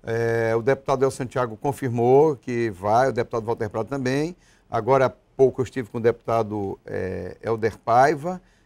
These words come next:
é, já está bem adiantada a conversa, ele precisa ter uma conversa com o líder espiritual dele,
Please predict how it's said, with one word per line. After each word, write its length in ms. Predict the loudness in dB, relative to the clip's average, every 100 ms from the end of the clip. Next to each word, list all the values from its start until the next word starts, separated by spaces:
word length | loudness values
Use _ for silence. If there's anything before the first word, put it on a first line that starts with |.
| _
é, 260 | -6 -2 -2
já 200 | 0 0
está 240 | 0 -2
bem 300 | -2 0 0
adiantada 560 | 0 0 -2 0 -2 0
a 20 |
conversa, 640 | -4 -6 -2 0 0 0 -6
ele 120 | -6
precisa 340 | -8 -10 -10
ter 100 | -8
uma 120 | -8 -8
conversa 420 | -6 -4 -4 -6
com 220 | -8 -6
o 40 |
líder 240 | -4 -2 -4
espiritual 540 | -6 -8 -8 -6 -8
dele, 420 | 0 2 4 2